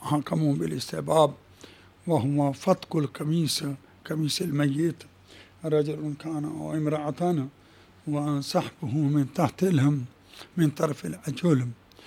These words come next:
وثم بعد ذلك قال أن هذا الفتق لابد أن يكون برضا الوارث البالغ الرشيد،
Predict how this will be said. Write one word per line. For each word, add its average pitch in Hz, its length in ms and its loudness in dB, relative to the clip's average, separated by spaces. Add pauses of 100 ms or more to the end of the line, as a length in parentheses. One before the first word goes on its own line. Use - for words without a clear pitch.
(440)
وثم 147 840 6
بعد 165 240 4
ذلك 165 280 -6
قال 165 380 -4
أن 151 220 -4
هذا 160 440 -2
الفتق 175 640 -2
لابد 160 500 -2
أن 170 160 -2
يكون 156 640 0 (420)
برضا 160 580 6 (140)
الوارث 156 600 -4 (580)
البالغ 147 580 -2
الرشيد، 156 760 2